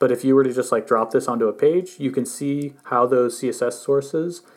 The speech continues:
impact, uh, just plain H T M L. So if you want, you can even, like, stack them. You could import,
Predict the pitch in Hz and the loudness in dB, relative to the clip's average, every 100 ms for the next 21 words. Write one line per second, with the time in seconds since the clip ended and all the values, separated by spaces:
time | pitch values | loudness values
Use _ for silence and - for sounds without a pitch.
0 | _ _ 143 139 135 127 120 - - _ | _ _ -4 -4 -2 -4 -4 -10 -20 _
1 | _ - 117 110 101 127 - - 123 117 | _ -6 -4 -2 -2 -4 -2 -2 0 -2
2 | 117 - 123 123 127 - - - _ _ | -4 -6 -8 -8 -12 -18 -20 -20 _ _
3 | - 113 117 127 131 139 135 131 131 123 | 0 2 2 2 4 4 2 0 0 0
4 | 120 110 - 120 110 - 117 113 110 113 | 0 -2 -2 -4 -2 -2 -2 -2 -4 -2
5 | 117 113 - 113 107 107 | -2 -2 0 2 2 0